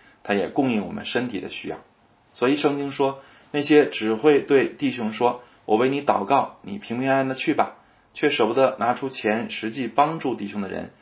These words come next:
是伪君子。这也提醒我们，教会的使命理应包括两方面：既应照顾人心灵的需要，也应关顾人生活的需要。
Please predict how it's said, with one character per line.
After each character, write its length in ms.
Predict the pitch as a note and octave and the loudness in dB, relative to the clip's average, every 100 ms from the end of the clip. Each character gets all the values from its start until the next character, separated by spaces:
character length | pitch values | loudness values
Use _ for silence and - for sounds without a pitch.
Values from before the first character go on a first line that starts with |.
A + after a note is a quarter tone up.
| _ - | _ -12
是 100 | F2 | -6
伪 180 | E2+ D2+ | -4 -4
君 200 | G2+ G2+ | -4 -6
子。 160 | - - _ _ _ _ _ _ | -10 -20 _ _ _ _ _ _
这 140 | D#3+ | 2
也 80 | C#3+ | 2
提 160 | - A#2+ | 2 -2
醒 120 | B2+ | -2
我 100 | G2 | -2
们， 240 | F#2 G2+ _ _ | -6 -10 _ _
教 220 | - B2 | 2 2
会 100 | A#2 | 4
的 80 | G#2+ | -4
使 200 | G#2 - | -4 -8
命 280 | G#2+ A2 G2+ - _ _ | -4 -4 -4 -14 _ _
理 200 | - G2+ | -4 0
应 240 | G#2+ C#3+ B2 | 0 0 0
包 180 | A#2 A2 | 0 0
括 160 | G#2+ | -2
两 200 | F2 E2+ | -4 -8
方 180 | - F#2+ | -10 -10
面： 180 | G2 - _ _ _ _ | -12 -14 _ _ _ _
既 140 | - D3 | -6 -4
应 240 | C#3+ G#2 | -4 -2
照 200 | C#3+ B2 | 2 4
顾 160 | G#2 G2+ | 2 -2
人 440 | G2 G#2 - - | -2 -4 -8 -18
心 240 | - - D#3 | -6 -4 -2
灵 120 | G#2+ | -2
的 60 | F#2+ | -6
需 160 | - | -6
要， 220 | F#2 - - _ _ - | -6 -6 -12 _ _ -6
也 140 | F#2+ | -2
应 260 | G#2+ B2+ - | -2 -2 -4
关 300 | - C#3 C#3+ | -4 -2 -2
顾 180 | C3+ A2 | -2 -2
人 300 | F2 E2+ G2+ - | -2 -6 -10 -10
生 220 | B2 A2+ | -8 -6
活 100 | F#2+ | -8
的 80 | D2+ | -10
需 160 | |
要。 80 | - | -14